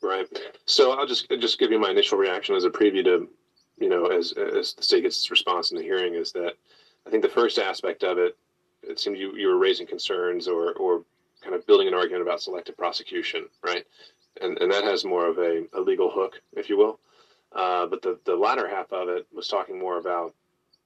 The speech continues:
just to boil it down, hey, we need a heads up of who could actually be able to walk through the courtroom and, and present evidence. That, that was a, a, a kind of a more novel theory to me.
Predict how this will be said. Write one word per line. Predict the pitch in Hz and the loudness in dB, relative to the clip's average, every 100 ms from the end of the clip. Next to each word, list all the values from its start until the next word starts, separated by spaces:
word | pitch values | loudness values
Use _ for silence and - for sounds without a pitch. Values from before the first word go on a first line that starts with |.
| _ _ | _ _
just | - - | -18 -14
to | |
boil | 87 95 92 | -4 -2 0
it | 98 | -2
down, | 98 95 87 87 - - | -2 -2 -4 -8 -18 -4
hey, | 98 | -2
we | 95 | 2
need | 107 | 2
a | 98 | 2
heads | 98 101 | 2 2
up | 110 117 | 0 0
of | 95 87 - _ | -6 -8 -10 _
who | 120 | -2
could | 113 104 | 0 -2
actually | 101 - 95 | -2 -6 -8
be | 101 98 | -2 6
able | 101 98 | 6 6
to | 92 | 2
walk | 95 92 | 2 -2
through | 95 | -4
the | 90 | 2
courtroom | 104 - 90 87 | 2 2 -2 -4
and, | 85 87 - | -6 -10 -18
and | 85 | -12
present | 90 90 87 | -8 -6 -2
evidence. | 90 85 78 - - _ - _ - | -2 -2 -4 -10 -12 _ -20 _ -6
That, | 101 - - | -4 -2 -2
that | 107 | 0
was | 107 101 | 2 2
a, | 92 | 0
a, | 104 | -2
a | 95 98 95 92 90 - | 0 0 -2 -4 -6 -10
kind | 107 | -4
of | 95 | -2
a | |
more | 90 92 | 0 0
novel | 90 92 87 85 - _ | 0 0 0 -2 -6 _
theory | - 87 82 | -4 -4 -4
to | |
me. | - 76 | -8 -14